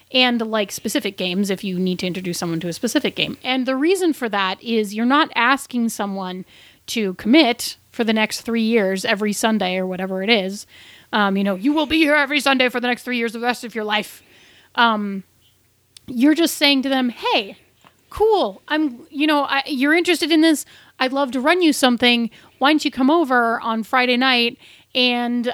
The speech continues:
um, you know, we'll play for two to four hours, right? And we'll have a satisfying story in that time." And then they can leave having gone, "Huh, that was about the same time that I would have spent playing a board game. And did I have a good experience?"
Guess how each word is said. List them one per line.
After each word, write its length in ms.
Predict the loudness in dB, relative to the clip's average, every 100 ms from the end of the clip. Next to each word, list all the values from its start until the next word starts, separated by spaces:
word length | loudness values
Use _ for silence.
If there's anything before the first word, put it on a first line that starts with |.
| -4
um, 400 | -4 -2 -2 -4
you 200 | -4 -4
know, 360 | -2 -2 -4 -8
we'll 380 | -2 2 2 2
play 320 | 0 2 2
for 220 | 0 -2
two 240 | 0 0
to 80 | 0
four 260 | 0 0 2
hours, 600 | 2 0 -2 -8 -10 -12 -16 _ _ _ _ _ _ -2
right? 220 | -2 0
And 140 | 0 2
we'll 120 | 2
have 200 | 0 -4
a 60 | -2
satisfying 600 | 0 0 0 -2 -2 -2
story 340 | -2 -2 0
in 80 | 0
that 160 | -4
time." 280 | -2 -2 0
And 100 | 0
then 140 | 0 0
they 120 | -2
can 260 | -2 -2
leave 300 | 0 2 2
having 340 | 0 -2 0 0
gone, 320 | 2 0 -2 -8 -18 -20 -20 _
"Huh, 240 | 0 2
that 140 | 2
was 100 | 0
about 240 | 0 0 -2
the 80 | 0
same 260 | 0 0
time 240 | 0 0 0
that 80 |
I 60 | -2
would 140 | -2
have 100 | -4
spent 260 | -6 -8 -6
playing 240 | -8 -6
a 60 | -4
board 280 | -2 -2 2
game. 240 | 2 2
And 300 | 0 0 0
did 160 | 0 0
I 120 | 2
have 180 | 0 -2
a 60 | -2
good 160 | -2
experience?" 720 | -4 -2 -4 -2 -6 -10 -12